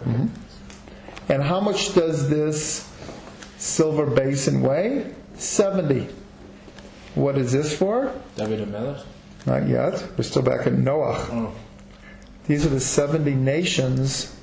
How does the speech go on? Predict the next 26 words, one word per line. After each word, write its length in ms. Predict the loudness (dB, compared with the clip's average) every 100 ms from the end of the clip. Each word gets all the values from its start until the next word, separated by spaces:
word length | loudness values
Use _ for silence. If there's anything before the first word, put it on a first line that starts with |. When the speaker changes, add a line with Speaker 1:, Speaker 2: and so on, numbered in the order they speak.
| -18 -10 -4 -4 -2 0
Speaker 1:
that 200 | 0 0
come 240 | 0 2
out 520 | 2 2 2 2 0 -4 -2
of 160 | 0 2
the 180 | 2 0
children 440 | 0 2 4 2
of 80 | 2
Noach. 300 | 2 2 0 -6 -14 -18 -20 -14 -12 -12 -16 -20 -20 -20 -18 -18 -16 -16 -4
Now, 100 | 0
if 100 | 2 2
anyone 460 | 2 2 2 2
hasn't 500 | 2 2 4 2 2
noticed, 840 | 2 2 2 2 0 -2 -4 -4 -6 -8 -20 -20 -20 -18 -18 -18 -18 -18 -20 -6 0
we're 100 | 0
starting 500 | 2 2 2 2 0
from 220 | 0 0
Adam, 720 | 2 2 2 2 2 0 -4 -12 -18 -16 -14 -12 -12 -16 -20 -20 -20 -20 -20 -20 -20 -20 -20 -20 -20 -18 0
going 220 | 2 2
to 140 | 0 2
Noach, 680 | 4 4 4 2 0 -4 -10 -14 -16 -16 -16 -14
Speaker 2:
Next 200 | -12 -10
to 40 | -8 -6
Abraham. 300 | -6 -6 -2
Speaker 1:
then 160 | 0 2
the 80 | 2
seventy 920 | 2 2 2 2 2 2 2 2 0